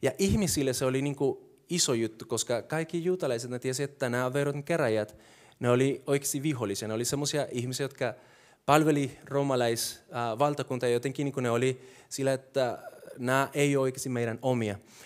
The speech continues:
Mut Jeesus kuitenkin halusi hengailla Sakeuksen kanssa. Ja sitten Raamattu kertoo meille,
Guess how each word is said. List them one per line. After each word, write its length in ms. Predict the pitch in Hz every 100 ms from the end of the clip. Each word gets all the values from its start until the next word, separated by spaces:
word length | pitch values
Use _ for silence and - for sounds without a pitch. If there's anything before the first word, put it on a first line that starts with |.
| -
Mut 160 | 127 127
Jeesus 300 | 160 160 -
kuitenkin 580 | 190 196 185 143 131
halusi 520 | 117 120 123 139 131 120
hengailla 460 | 131 127 117 113 117
Sakeuksen 600 | - 127 120 107 - 104
kanssa. 280 | 71 120 - _ - - - - _ _ _ -
Ja 100 | -
sitten 560 | 190 185 233 226 185 - - _ -
Raamattu 300 | 175 208 208
kertoo 320 | - 175 175
meille, 360 | 147 131 123 143